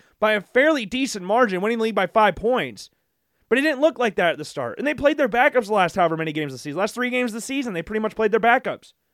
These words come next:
Came out of that with one win, one draw, one <laughs> loss. Like, Manchester City are on pace for the treble right now, but this is not one of Manchester City's best teams across the recent years.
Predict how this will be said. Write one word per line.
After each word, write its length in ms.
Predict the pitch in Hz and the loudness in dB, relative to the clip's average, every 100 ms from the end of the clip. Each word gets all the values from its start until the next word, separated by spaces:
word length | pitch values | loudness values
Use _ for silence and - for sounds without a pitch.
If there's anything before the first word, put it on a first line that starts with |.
| _ _ _ _ _ | _ _ _ _ _
Came 160 | 226 240 | -2 2
out 120 | 233 | 4
of 60 | |
that 140 | 233 247 | 4 4
with 120 | 202 | 2
one 240 | 202 240 | 2 2
win, 160 | 233 240 | 2 2
one 160 | 233 226 | 2 2
draw, 160 | 247 | 2
one 180 | 247 254 | 2 0
<laughs> 180 | 262 - | 0 -2
loss. 240 | 160 - _ _ _ _ _ _ _ _ _ _ _ _ - | -6 -8 _ _ _ _ _ _ _ _ _ _ _ _ -4
Like, 180 | 220 233 | 0 2
Manchester 340 | 277 220 180 | 2 0 -4
City 260 | 247 247 220 | -2 2 4
are 120 | 196 | 4
on 200 | 240 226 | 2 0
pace 280 | 208 240 - | -2 -4 -2
for 140 | 208 | -2
the 80 | 175 | -2
treble 340 | - 247 285 | -2 0 0
right 240 | 220 165 135 | 2 0 -2
now, 280 | 127 127 - _ - | -8 -8 -12 _ -8
but 100 | 233 | -4
this 120 | 339 | -2
is 160 | 330 | -2
not 300 | 226 233 226 | 0 0 0
one 160 | 202 214 | 0 0
of 140 | 202 | 0
Manchester 340 | 185 208 214 160 | 0 -4 -6 -6
City's 240 | 214 202 | -4 -4
best 300 | 143 202 - | -2 -2 -4
teams 280 | - 208 196 | -6 -6 -4
across 360 | 175 - 190 - | -4 0 0 -2
the 80 | |
recent 300 | 175 196 - | -8 -10 -8
years. 400 | 185 247 135 - | -6 -4 -6 -10